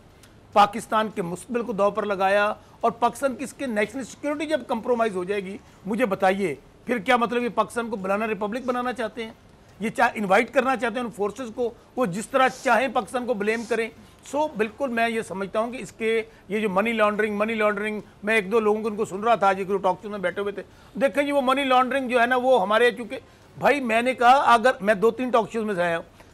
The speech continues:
चले अगर for the sake of arguments ये बात मान लें, क्या money laundering आपने करनी है इसलिए आप इसकी मुखालफत करना चाहते हैं? Money laundering जो है क्या ये पाकिस्तान का नुकसान नहीं है? क्या मुख्तलिफ मकासद के लिए इस्तेमाल नहीं होती है? तो सो इनके पास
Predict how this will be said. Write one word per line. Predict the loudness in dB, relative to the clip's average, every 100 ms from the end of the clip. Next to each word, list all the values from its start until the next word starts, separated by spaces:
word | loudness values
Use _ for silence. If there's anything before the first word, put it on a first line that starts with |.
| -4
चले | 4 4
अगर | 6 4
for | 6 6
the | 4
sake | 2 0 2
of | 6
arguments | 6 4 0 0
ये |
बात | 2 2
मान | 2 -2
लें, | -2 -8 -12 -20 -8 6
क्या | 6
money | 8 4 4
laundering | 6 4 4 0 4
आपने | 4 4 0
करनी | 2 2 0
है | -2 -4 -12 -20 -20 -20 -20 -18 -8
इसलिए | -4 4 6
आप | 6
इसकी | 2
मुखालफत | -2 0 0 0
करना | 0 2
चाहते | 2 0 0
हैं? | -4 -6 -18 -8
Money | -2 2 2
laundering | 4 4 4 -2 2
जो | 4
है | 4 4
क्या | 2
ये | 0
पाकिस्तान | 2 -2 -4 -6
का | -6
नुकसान | -6 -6 -6
नहीं | -6 -10 -10
है? | -10 -14 -20 -6 4
क्या | 4
मुख्तलिफ | 4 -2 -2
मकासद | 0 0 0
के |
लिए | -6
इस्तेमाल | -6 0 2 0
नहीं | -2
होती | -4 -2
है? | -4 -4 -8 -16 -12
तो |
सो | -6 2 4
इनके | 4 -2 0
पास | 2 2 2